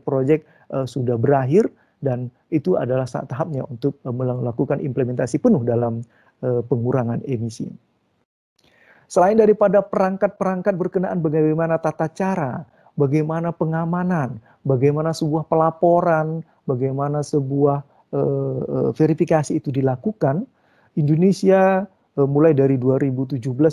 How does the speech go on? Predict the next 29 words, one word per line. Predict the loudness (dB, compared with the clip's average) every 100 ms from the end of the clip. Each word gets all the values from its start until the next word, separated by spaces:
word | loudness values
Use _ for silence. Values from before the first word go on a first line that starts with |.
| 0
juga, | -2 -2 -2 -6 _ _
eh, | -6 -4
mengeluarkan | -2 0 0 0 -2
peraturan | -2 -4 -2 -2
berkenaan | -2 -4 -4 -4 -2
bagaimana | 0 0 -2 -2 -4
semua, | -2 -2 0 -2 -2 -2 -6 _ _ -6
eh, | 0 0
upaya-upaya | 0 0 0 0 -2 0 2 2
berkenaan | 2 -2 -2 -4 -2 0
dengan | 0 -2 -6 -8
aksi, | -8 -12 -4 0 0 0 -4 _ _ _ -4
eh, | 0
perubahan | 2 2 2 0
iklim | -4 0 0 0
ini | -2 0 -2 -4 _ _ -10
dimasukkan | -4 2 4 4 -2 -4 -2 0 0
di |
dalam | 2 4 4 2
peraturan | 0 -2 0 -2
pemerintah | 2 0 2 -2 -2 -4 -4
nomor | -4 -4
empat | -4 -6 -6 -6
puluh | -6 -6 -4
enam | -4 -4 _ _
tentang | -10 -4 -4 -4
instrumen | -6 0 2 2 2
lingkungan | 0 0 -2 -2 -4
hidup, | -4 -6